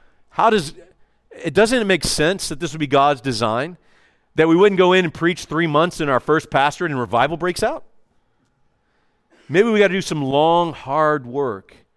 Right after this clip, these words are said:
And God wants to mature us in the process and trust Him.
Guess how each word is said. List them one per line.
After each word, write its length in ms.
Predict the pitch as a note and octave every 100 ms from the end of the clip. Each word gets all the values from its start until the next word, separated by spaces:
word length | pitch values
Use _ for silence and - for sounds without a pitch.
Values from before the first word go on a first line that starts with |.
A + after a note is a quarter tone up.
| _ _ _ _ _ _ _ _ _ _ _ _ _ _ _ -
And 160 | A#2+
God 260 | C3 D3 C#3+
wants 220 | C#3+ -
to 320 | C3 A#2+ A#2+ _ _ _ -
mature 440 | A#2+ - D3 B2+
us 200 | C3+ -
in 60 | A2+
the 80 | G2+
process 800 | C3 A#2+ A2+ A#2+ A2 - - _ _ _ -
and 160 | A2+
trust 400 | - C#3 A#2 -
Him. 320 | C#3+ B2 G2